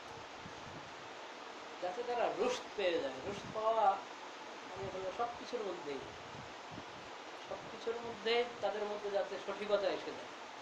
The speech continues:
এ হলো ব্যাপক অর্থে ইয়ের সঙ্গে, লাল বেগুন। তাহলে বোঝা গেল এই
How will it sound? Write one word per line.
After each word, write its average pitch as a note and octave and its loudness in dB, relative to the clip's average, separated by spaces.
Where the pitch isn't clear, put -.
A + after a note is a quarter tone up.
এ F3+ -2
হলো F3 0
ব্যাপক D3+ 0
অর্থে - -6
ইয়ের C#3 -4
সঙ্গে, - -8
লাল D3 -2
বেগুন। C#3 -6
তাহলে D#3+ -4
বোঝা D#3+ 6
গেল F#3 4
এই F#3+ -2